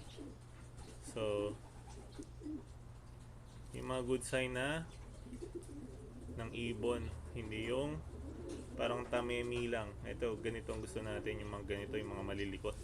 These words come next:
Okay? So, yung size niya, maganda. Ayan, no? Mm. Napakagandang ibon. So, babalik ko na. Tinatawag na siya nung pares niya. Okay, so, paano pa?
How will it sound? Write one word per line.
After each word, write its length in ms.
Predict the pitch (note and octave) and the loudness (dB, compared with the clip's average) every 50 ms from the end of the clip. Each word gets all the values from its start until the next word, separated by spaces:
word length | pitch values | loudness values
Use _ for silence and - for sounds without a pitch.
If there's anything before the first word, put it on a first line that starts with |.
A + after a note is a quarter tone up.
| - - - - - - - - - - - - - - - - - - - - - - - - - - - - G#2+ | -4 -4 -4 -2 -2 -4 -4 -4 -6 -6 -6 -8 -8 -8 -8 -8 -8 -8 -8 -8 -6 -6 -6 -6 -4 -4 -4 -2 0
Okay? 480 | G#2+ G#2 - A#2 A#2 A#2 B2 B2+ C#3 - | 0 2 4 4 6 6 4 4 2 0
So, 140 | - A#2 A2+ | 2 4 4
yung 160 | A#2 A#2+ - | 4 4 6
size 400 | - C#3+ D3 E3 E3 - - D#3 | 10 10 10 10 8 6 4 6
niya, 100 | D3 C#3 | 6 6
maganda. 600 | C3+ B2+ A#2+ C#3 C#3 C#3 C#3+ D3 D3 D#3 D3 C3+ | 6 4 6 6 6 6 4 6 8 10 10 12
Ayan, 260 | C#3 D3+ D3 B2 B2+ | 10 10 8 4 2
no? 40 | C#3 C#3 - - - - - - | 0 -2 -4 -8 -8 -8 -6 -4
Mm. 260 | A#2+ A2+ G#2+ G#2 - - - - - - - - - - - - - - - - - - - - - - - - - - - - - - - - - - - - - - - - B2+ | -4 -2 -2 -2 -2 -4 -6 -8 -10 -10 -10 -12 -10 -10 -10 -8 -8 -8 -8 -6 -6 -6 -6 -6 -4 -4 -4 -6 -6 -8 -10 -10 -8 -10 -10 -10 -10 -10 -8 -6 -6 -6 -4 -2 0
Napakagandang 580 | A#2+ C3 A#2+ A#2+ A#2 A#2 A#2+ A#2+ A#2 A2+ A2 A2 G#2+ | 4 4 4 6 6 6 4 6 4 2 2 2 0
ibon. 320 | G#2 G2 G#2 G2+ G2+ G#2 - - | 2 2 2 2 0 0 -2 2
So, 160 | - A2+ G#2 | 2 2 6
babalik 340 | G#2+ A#2 A2+ B2+ B2+ C3+ C#3 | 6 8 10 10 10 10 8
ko 60 | D3+ | 8
na. 160 | D#3 D3 C#3+ | 8 8 10
Tinatawag 480 | C3 B2+ B2 A#2+ C3 B2+ B2+ B2 B2 B2 | 10 8 8 10 10 10 10 10 10 6
na 80 | A#2+ - | 4 6
siya 140 | C#3+ C3 | 6 6
nung 160 | C3 C3 C3+ - | 6 4 4 6
pares 320 | A#2+ A2+ A2 A2+ - - | 8 8 8 8 6 4
niya. 140 | A#2 G#2+ G#2+ A2+ - - - - - - - - - - - - - - - - - - - - - - - - - - - - - - - - - - - - - - - - - - - - - - C#3+ | 2 0 0 -2 -4 -6 -6 -6 -6 -8 -8 -8 -8 -8 -6 -6 -6 -6 -4 -4 -4 -4 -4 -6 -6 -6 -8 -6 -6 -6 -6 -6 -6 -4 -4 -4 -4 -4 -4 -6 -6 -6 -6 -6 -4 -4 -6 -6 -2 6 6
Okay, 320 | D3 D3 F3 G3 G3 F3+ | 10 12 12 12 12 12
so, 560 | F3 - F#3+ F3+ F3+ F3+ F3+ F3 F3 F3 E3+ | 12 12 12 12 12 12 12 12 12 12 12
paano 240 | - F#3 F3+ F#3 G3+ | 12 12 12 12 12
pa? 320 | G3 - F3+ C#3+ B2 - | 10 8 8 8 8 6